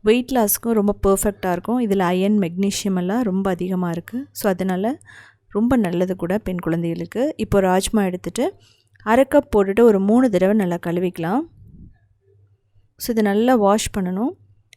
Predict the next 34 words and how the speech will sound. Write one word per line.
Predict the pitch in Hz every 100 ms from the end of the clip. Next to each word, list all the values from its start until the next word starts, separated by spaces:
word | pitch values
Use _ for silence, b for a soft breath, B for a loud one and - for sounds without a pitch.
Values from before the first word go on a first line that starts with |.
| -
அது | 240
மட்டும் | 294 262 226
இல்லாம, | 196 196 226
இதை | 208
நல்லா | 190 185 202
ஊற | 190 208
வைக்கணும். | 202 170 170 185 330 - - - - -
கிட்டத்தட்ட | - 269 277 214 240
நம்ம | 240 202 185
ஒரு | 180 175 185 190 185 b b b b
எட்டு | 202 214 294
மணி | 269 220
நேரத்துலேருந்து | 190 190 202 185 170 185 277 311
ஓவர் | 214 220 220
நைட் | 190 170 160 - _ -
நீங்க | 196
ஊற | 180 180
வச்சிடலாம். | 170 - 180 180 247 277
நைட் | 208 208
ஃபுல்லா | 208 202
நீங்க | 202 185
ஊற | 170
வச்சிருங்க. | 170 - 175 208 339 _ _ _ _ _ -
So, | - 233
இந்த | 220 226
மாதிரி | 202 180 247
நல்லா | 247 190 196 -
சாஃப்ட்டா | 180 - 196
வந்துரும். | 180 180 262
இந்த | 254 196
தண்ணியை | 202 226 254
யூஸ் | 208 202 -
பண்ண | 185 180
வேணாம். | 170 170 254